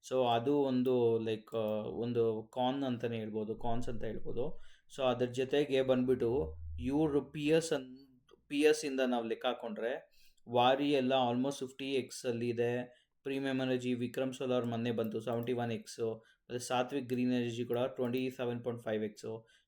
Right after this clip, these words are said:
So ಇವ್ರು ಬಂದ್ಬಿಟ್ಟು ಪಿ ಇ ಬಂದ್ಬಿಟ್ಟು ಫಾರ್ಟಿ ಪಾಯಿಂಟ್ ಸೆವೆನ್ ಎಕ್ಸ್ ಅಲ್ಲಿದೆ. ಅಂದ್ರೆ ಅರ್ನಿಂಗ್ಸ್ ಏನಾಗ್ತಿದೆ ಅದ್ರ ಫಾರ್ಟಿ ಟೈಮ್ಸ್ ಇವ್ರು ಲಿಸ್ಟ್ ಆಗ್ತಿದ್ದಾರೆ.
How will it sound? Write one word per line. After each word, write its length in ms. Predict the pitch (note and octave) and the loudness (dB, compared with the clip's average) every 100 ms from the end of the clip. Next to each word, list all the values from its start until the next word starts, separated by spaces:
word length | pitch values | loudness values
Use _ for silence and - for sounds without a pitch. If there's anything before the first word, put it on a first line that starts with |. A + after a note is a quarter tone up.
| - | -6
So 60 | |
ಇವ್ರು 340 | C3 A#2+ D3 D3+ | -4 0 2 4
ಬಂದ್ಬಿಟ್ಟು 460 | C#3+ C#3 C3 D3 | 2 2 2 2
ಪಿ 380 | D3 - C3+ C#3+ | 0 -6 -6 -2
ಇ 40 | C#3+ | -2
ಬಂದ್ಬಿಟ್ಟು 380 | C3 B2 B2 | 0 0 -2
ಫಾರ್ಟಿ 480 | - - B2+ - C#3+ | -6 -6 -8 -6 -8
ಪಾಯಿಂಟ್ 260 | C#3 C3+ C3 | -6 -6 -4
ಸೆವೆನ್ 220 | A2 A2+ | -4 -4
ಎಕ್ಸ್ 200 | A2 - | -4 -6
ಅಲ್ಲಿದೆ. 580 | G#2+ G#2+ A#2 E3+ - - - - | -6 -4 -4 -6 -12 -20 -12 -4
ಅಂದ್ರೆ 340 | B2 C3 D3+ | 0 2 2
ಅರ್ನಿಂಗ್ಸ್ 680 | G3 - B2+ C#3+ D#3+ D#3 C#3+ | 0 -2 2 2 2 -4 -4
ಏನಾಗ್ತಿದೆ 600 | C3+ C3+ B2 - A#2 A#2 | -2 -2 -4 -4 0 0
ಅದ್ರ 480 | C#3 - B2 B2 C3 C3 - - | 0 -2 -2 0 -2 -6 -14 -4
ಫಾರ್ಟಿ 400 | C3 C3 E3 D3+ | -2 -2 -4 -4
ಟೈಮ್ಸ್ 640 | - C3 D3 D3+ G#3+ A3+ _ _ _ | -2 -2 -4 -4 -6 -6 _ _ _
ಇವ್ರು 200 | C3 D3 | 0 2
ಲಿಸ್ಟ್ 400 | B2+ A#2+ C3 - | 2 0 -2 -2
ಆಗ್ತಿದ್ದಾರೆ. 760 | C#3 - G#2+ G#2+ A2 D3 F#3+ | -4 -2 -2 -2 -2 -4 -8